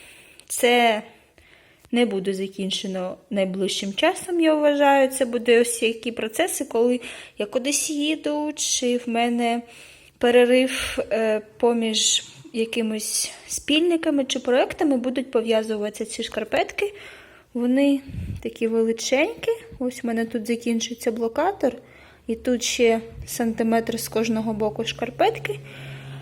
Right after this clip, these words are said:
Але це так і задумувалося, і я гадаю, що в мене трошки замалий блокатор. Так, це перший такий,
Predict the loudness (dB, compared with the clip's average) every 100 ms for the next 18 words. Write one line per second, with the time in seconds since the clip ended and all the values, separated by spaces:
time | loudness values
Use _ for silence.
0 | -14 0 6 6 6 2 4 4 4 4
1 | 4 6 6 6 4 4 2 2 2 0
2 | 0 2 2 2 0 0 0 0 0 0
3 | -2 -2 -2 -10 -10 -6 -2 -2 -2 -2
4 | -2 -6 -8 -12 -14 _ -16 -14 -12 -8
5 | -8 -10 -20 -18 0 0 2 0 0 -2
6 | -2 -2 0 0 0 -6